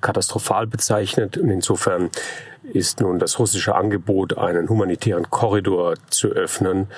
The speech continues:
äh, auch Spiegel dieser sehr dramatischen Situation. Das heißt, Russland spürt wohl selbst, dass es für humanitäre Erleichterung sorgen muss, auch um selbst sich aus dem Feuer zu nehmen, hier einen Krieg gegen Zivilisten zu führen.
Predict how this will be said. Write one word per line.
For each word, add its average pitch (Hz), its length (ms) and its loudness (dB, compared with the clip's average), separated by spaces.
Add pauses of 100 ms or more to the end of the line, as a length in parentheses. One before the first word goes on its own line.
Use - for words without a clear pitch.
(420)
äh, 226 60 0
auch 87 500 0
Spiegel 104 440 0
dieser 90 640 0
sehr 85 400 2
dramatischen 82 580 0
Situation. 90 920 0
Das - 240 -2
heißt, 82 260 -2
Russland 85 480 0
spürt - 400 -2
wohl 82 180 2
selbst, - 580 -2
dass - 240 0
es - 300 0
für 87 440 0
humanitäre 90 580 0
Erleichterung 87 720 2
sorgen 87 360 2
muss, 85 280 2 (320)
auch 90 200 0
um 87 160 0
selbst 85 340 0
sich 90 180 0
aus 82 100 0
dem - 140 0
Feuer 78 340 0
zu - 140 0
nehmen, 78 380 2 (320)
hier - 300 -2
einen 80 420 2
Krieg - 380 -2
gegen 80 400 0
Zivilisten 87 500 -2
zu - 120 -4
führen. - 320 -2